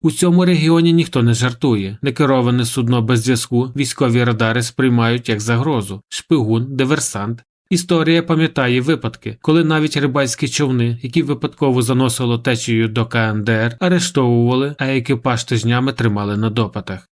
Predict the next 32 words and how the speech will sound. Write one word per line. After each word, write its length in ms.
Для 200
команди 420
Авіва 420
перетин 460
цієї 340
червоної 500
лінії 360
означав 560
би 100
не 120
порятунок, 680
а 80
в'язницю. 640
Рахунок 460
йшов 280
на 160
години. 540
Розв'язка 580
настала 380
тридцятого 560
січня. 640
Прийшло 360
повідомлення, 880
Авіва 420
своїм 380
ходом 340
зайшло 340
в 80
порт 320
Донхе, 520
Південна 420
Корея. 540